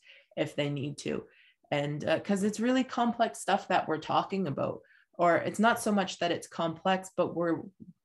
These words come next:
working in a negotiation world, a legalistic world. So how do you break down legal terms?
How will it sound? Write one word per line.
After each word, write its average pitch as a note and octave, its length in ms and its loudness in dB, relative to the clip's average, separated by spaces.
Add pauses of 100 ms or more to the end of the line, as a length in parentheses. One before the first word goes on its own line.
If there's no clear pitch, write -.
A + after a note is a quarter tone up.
(260)
working F#3+ 500 0
in D#3+ 120 -2
a E3 60 2
negotiation D#3 760 0
world, F3+ 280 0
a D3+ 60 -4
legalistic D#3 720 -2
world. E3 280 -2
So D3+ 100 -8
how F#3 380 2
do F#3 100 0
you F#3 100 -2
break E3 360 -2
down D3+ 360 0
legal E3 360 0
terms? D#3+ 580 -2